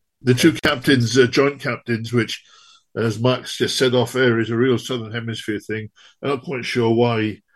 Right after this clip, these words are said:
that happens, but, um, Dewi Lake and Jack Morgan. Uh, I think Dewi Lake is a, gonna be a great player and pos-, potential Lion, and probably Jack Morgan too. So they'll be, uh, they'll, they'll be to the fore.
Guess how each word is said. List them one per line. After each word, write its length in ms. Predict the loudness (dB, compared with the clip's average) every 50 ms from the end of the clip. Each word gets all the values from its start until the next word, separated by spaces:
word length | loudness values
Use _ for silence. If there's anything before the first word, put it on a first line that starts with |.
| _ _ _ _ -8
that 200 | -6 -6 -4 -2
happens, 500 | -2 -2 -2 0 -2 -2 -2 -2 -6 -4
but, 340 | _ -6 -6 -4 _ -2 0
um, 220 | 0 0 0 0
Dewi 260 | 0 2 4 4 4
Lake 240 | 4 2 0 0 -4
and 100 | -8 -4
Jack 220 | -2 -2 -4 -2
Morgan. 500 | 0 2 2 4 4 2 2 0 -2 -10 _ _ _ _ _ _ _ _ _ _
Uh, 240 | -6 -4 0 0 0
I 20 | 0
think 200 | 0 -4 -4 -2
Dewi 280 | 0 2 2 2 2
Lake 260 | 0 0 -2 -4 -4
is 160 | -8 -6 -4 -4
a, 220 | -4 -4 -4 -6
gonna 180 | -8 -10 -8 -6
be 140 | -6 -6
a 60 | -6 -4
great 300 | -4 -4 -4 -4 -8 _
player 340 | -6 -4 -2 -2 -2 -4
and 180 | -4 -6 -10 _
pos-, 240 | _ -10 -10 -10 -14 _ _
potential 400 | -10 -8 -8 -8 -8 -8 -8 -6
Lion, 460 | -4 -4 -4 -4 -4 -4 -6 -6 -8
and 120 | -10 -12 _
probably 240 | -12 -10 -8 -6 -6
Jack 220 | -4 -6 -6 -6 _
Morgan 320 | -8 -8 -8 -8 -10 -14 -6
too. 320 | -2 0 0 0 0 -2 _ _ _
So 320 | -8 0 4 6 6 8
they'll 200 | 8 8 8 6
be, 400 | 6 4 2 2 4 4 4 4
uh, 220 | 2 2 -2 -4 -8 -12 _ _ _ -20 -20 -14
they'll, 260 | -2 0 0 2 0
they'll 260 | -2 0 2 4 4 4
be 140 | 2 -2
to 140 | -4 -6 -10
the 100 | -10 -10
fore. 400 | -10 -2 2 2 4 4 2 0